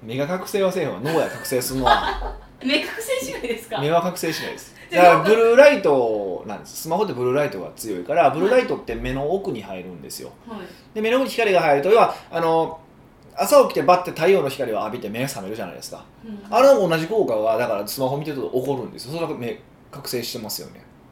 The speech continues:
Speaker 2: あー、あ、じゃあヒデさんはもう寝る一時間前とか直前とかはスマホ見ないって決めてるんですか？
Speaker 1: まあ、基本見ないようにしてますね。
Speaker 2: テレビとスマホはちょっと違いますか？
Speaker 1: まあ、テレビも良くないですよ。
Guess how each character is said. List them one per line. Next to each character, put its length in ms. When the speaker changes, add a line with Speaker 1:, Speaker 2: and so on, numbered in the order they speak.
Speaker 2:
あ 40
ー、 680
あ、 60
じ 40
ゃ 40
あ 20
ヒ 100
デ 120
さ 160
ん 120
は 280
も 100
う 60
寝 100
る 140
一 140
時 200
間 220
前 180
と 80
か 340
直 200
前 160
と 100
か 140
は 200
ス 120
マ 100
ホ 140
見 120
な 140
い 60
っ 80
て 160
決 100
め 80
て 80
る 80
ん 60
で 60
す 100
か？ 160
Speaker 1:
ま 140
あ、 20
基 80
本 480
見 80
な 80
い 40
よ 80
う 20
に 60
し 40
て 60
ま 100
す 60
ね。 100
Speaker 2:
テ 80
レ 200
ビ 120
と 80
ス 100
マ 120
ホ 100
は 80
ち 60
ょ 20
っ 40
と 160
違 40
い 20
ま 160
す 80
か？ 60
Speaker 1:
ま 40
あ、 20
テ 100
レ 60
ビ 60
も 220
良 80
く 60
な 60
い 20
で 60
す 100
よ。 60